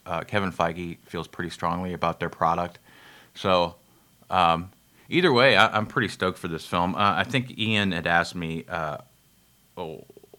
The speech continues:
my level ex-, of excitement, or he was telling me that he wasn't that, my co-host, Ian, uh, on one of the episodes. He was, uh, he, he was saying he's not that stoked about this film from the trailers and stuff he, that he's seen.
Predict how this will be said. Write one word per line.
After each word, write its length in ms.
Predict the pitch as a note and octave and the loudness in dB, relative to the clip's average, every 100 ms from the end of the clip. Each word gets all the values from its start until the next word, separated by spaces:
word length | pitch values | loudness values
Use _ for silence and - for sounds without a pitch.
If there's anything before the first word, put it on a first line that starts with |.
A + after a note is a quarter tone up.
| _ - - | _ -20 -16
my 180 | F2+ F2+ | -2 2
level 320 | F2+ F2 F2 | 2 0 0
ex-, 200 | E2 - | -2 -6
of 180 | - E2 | -12 -12
excitement, 540 | D#2 F#2+ F#2+ F#2 G2 | -6 0 0 0 -2
or 380 | F#2+ F#2 F2 - - | 0 0 0 -4 -10
he 140 | G#2+ | -4
was 140 | G#2+ - | -4 0
telling 240 | C#3 A#2 | 2 2
me 100 | G#2 | 2
that 200 | F#2+ F2 | 2 0
he 160 | G#2 F#2 | -2 -4
wasn't 400 | F2+ F2+ E2+ E2 | -2 -2 -4 -2
that, 260 | E2 D#2+ | -2 -2
my 140 | D#2 D#2+ | -4 -6
co-host, 440 | - D2+ D#2 - _ - - | -8 -8 -8 -10 _ -20 -16
Ian, 280 | D#2 D#2+ E2 - _ _ _ _ _ - | -12 -10 -12 -14 _ _ _ _ _ -14
uh, 40 | F2 | -8
on 300 | D#2+ D#2+ D#2+ | -4 -4 -4
one 120 | D#2+ | -4
of 80 | D#2 | -6
the 140 | D#2+ | -6
episodes. 540 | D#2+ C#2+ - D2 D2+ | -6 -8 -8 -8 -8
He 100 | - | -6
was, 340 | F#2+ E2+ - - - | -6 -6 -14 -18 -12
uh, 180 | F2 | -10
he, 340 | E2 F2 F2+ - _ _ | -10 -14 -14 -14 _ _
he 140 | - A2+ | -8 -8
was 100 | - | 0
saying 200 | A2 G2+ | 2 2
he's 220 | G2+ - | -2 2
not 240 | F#2 E2 | 2 2
that 280 | E2+ E2 - | 2 0 -2
stoked 320 | - E2+ E2+ | -6 -4 -4
about 240 | E2+ D#2+ - | -6 -4 -6
this 160 | D#2+ | -10
film 280 | - E2+ E2+ | -6 -4 -4
from 380 | - F2 E2 E2+ | -4 -4 -4 -8
the 60 | |
trailers 500 | E2+ - F2+ E2 D#2 | -8 0 0 0 -6
and 120 | D2+ D#2 | -8 -10
stuff 260 | D#2+ D2+ | -10 -8
he, 160 | E2+ E2 | -10 -8
that 200 | F2 D#2+ | -6 -6
he's 140 | D#2+ | -8
seen. 320 | - D#2+ D#2 | -10 -10 -10